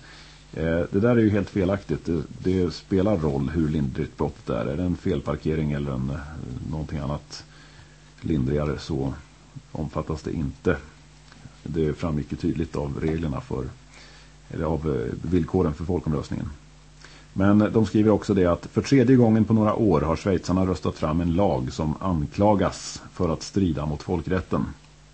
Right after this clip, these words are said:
Tjugohundrafyra infördes lagen om livslång förvaring av sexualbrottslingar. Tjugohundranio förbjöds bygget av minareter. Nu kommer den, som de beskriver det, schablonmässiga utvisningen.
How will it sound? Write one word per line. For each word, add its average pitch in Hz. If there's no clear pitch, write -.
Tjugohundrafyra 107
infördes 90
lagen 80
om 76
livslång 82
förvaring 82
av 71
sexualbrottslingar. 78
Tjugohundranio 98
förbjöds 85
bygget 76
av 78
minareter. 78
Nu 92
kommer 80
den, 80
som 92
de 82
beskriver 80
det, 73
schablonmässiga 90
utvisningen. 87